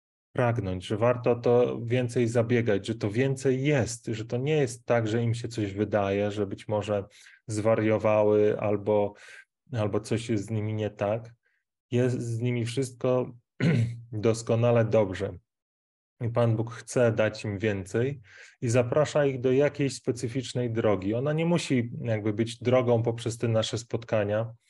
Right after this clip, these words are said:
bo tak jak powiedziałem, dróg jest w Kościele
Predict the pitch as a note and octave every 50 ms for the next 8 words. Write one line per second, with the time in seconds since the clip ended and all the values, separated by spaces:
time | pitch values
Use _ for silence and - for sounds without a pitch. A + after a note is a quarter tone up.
0 | _ _ - _ _ _ _ _ _ - A2 A2 - A#2+ A#2 B2 A#2+ A#2 - A#2+
1 | G#2+ A2 A#2 A2 A#2 A#2+ A#2 A#2 A2+ A2+ A2 G#2 A2+ A2+ A2+ - A#2+ A2 G#2 -
2 | - - - - - A#2 A#2 - - B2 A2+ A2 A2 A2 A2 G#2+